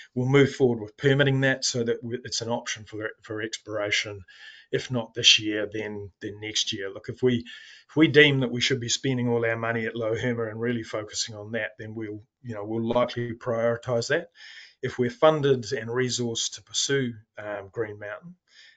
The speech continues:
uh, we obviously, uh, would like to do that. Um, we believe there's real potential there, and it also gives us an option for partnering on that project, um, if anyone's interested going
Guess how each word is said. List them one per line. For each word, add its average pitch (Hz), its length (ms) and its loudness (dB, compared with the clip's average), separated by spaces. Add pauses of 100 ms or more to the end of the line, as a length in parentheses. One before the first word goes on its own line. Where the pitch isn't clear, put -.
(100)
uh, 104 300 -6
we 113 160 -6
obviously, 107 600 -4 (140)
uh, 107 220 -2
would 107 160 -8
like 110 280 -2
to - 100 -12
do 117 200 0
that. 165 220 0 (240)
Um, 104 220 -2
we 104 100 -10
believe 101 260 -10
there's 98 180 -12
real 95 100 -10
potential 120 460 -6
there, 127 180 0 (340)
and 120 80 0
it 127 80 2
also 123 260 4
gives 113 200 -6
us 104 180 -4
an 101 60 -12
option 101 260 -10
for - 320 -14
partnering 98 400 -8
on 95 100 -12
that 98 200 -14
project, - 500 -12 (120)
um, 98 240 -10
if 104 180 -10
anyone's 98 420 -10
interested 101 580 -6
going 92 240 -10